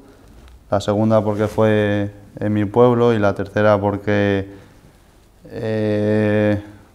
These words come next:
vi cosas que, que estaba buscando, entonces, eh, no me podría quedar con una de las tres, pero,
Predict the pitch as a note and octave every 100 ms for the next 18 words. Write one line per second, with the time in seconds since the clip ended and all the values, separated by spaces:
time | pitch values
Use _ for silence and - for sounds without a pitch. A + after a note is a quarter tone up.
0 | _ - - - - - _ A#2+ A2 A#2+
1 | A#2+ A#2+ A#2 G#2+ - A2 G#2+ G#2 G#2 G2+
2 | G2+ - - - - - - _ _ _
3 | - G#2+ G2+ A2+ A2+ G#2+ G#2+ - B2 B2+
4 | B2 B2 A2+ G2 G2+ G#2+ G#2 G#2 G2+ G2
5 | F#2+ G2 F#2+ F#2 - G#2 G#2 G2+ G#2 G#2
6 | G#2 G#2 G#2 G2+ G2+ G2 G2 G2 G2 -
7 | - - - - _ - A2 A2 A2+ A2
8 | G#2+ G2+ - A2+ A#2 A#2+ A2 G2+ G2+ G2
9 | F#2+ F#2+ F#2 G2